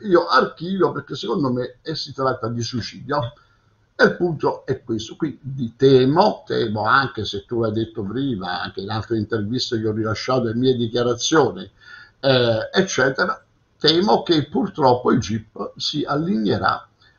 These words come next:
alle richieste del pubblico ministero. Mi auguro che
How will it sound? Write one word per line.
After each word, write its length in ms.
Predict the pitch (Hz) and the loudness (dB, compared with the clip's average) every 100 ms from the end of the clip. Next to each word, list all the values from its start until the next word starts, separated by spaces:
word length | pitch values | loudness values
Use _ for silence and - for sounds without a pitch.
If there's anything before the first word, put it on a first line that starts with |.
| _ - | _ -6
alle 260 | 110 165 | 0 2
richieste 920 | 190 196 - 107 107 - - - - _ _ _ | 2 -2 -4 -2 -2 -4 -6 -8 -8 _ _ _
del 220 | 110 131 | -4 -4
pubblico 440 | - 117 107 98 101 | -2 -4 -2 0 2
ministero. 840 | 101 98 95 - 82 - 143 - _ _ _ | 2 0 -4 -10 -10 -8 -8 -10 _ _ _
Mi 140 | 120 151 | 2 8
auguro 720 | 214 247 214 247 240 240 - | 8 8 4 2 4 4 0
che 340 | - 135 104 | 2 2 0